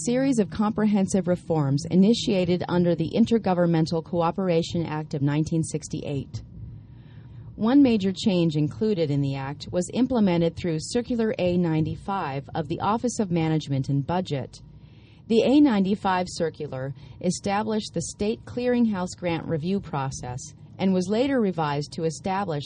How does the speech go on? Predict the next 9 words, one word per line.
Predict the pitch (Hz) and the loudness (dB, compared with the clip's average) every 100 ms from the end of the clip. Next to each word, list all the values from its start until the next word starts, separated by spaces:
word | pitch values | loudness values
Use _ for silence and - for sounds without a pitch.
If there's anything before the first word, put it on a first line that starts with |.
| - | -6
the | 165 | -6
single | - 254 240 | 0 0 0
point | 233 214 185 | -2 0 0
of | 185 - | 0 -2
contact | 180 160 156 156 131 - - | 0 2 2 0 -2 -2 2
review | 160 156 143 | 4 6 4
system. | - 139 - 143 131 131 - - - - - _ _ | 4 0 2 2 2 -2 -8 -18 -20 -20 -20 _ _
New | 196 226 240 | 4 8 8
federalism. | 220 196 156 156 135 131 127 123 123 | 6 4 4 4 2 0 -2 -4 -4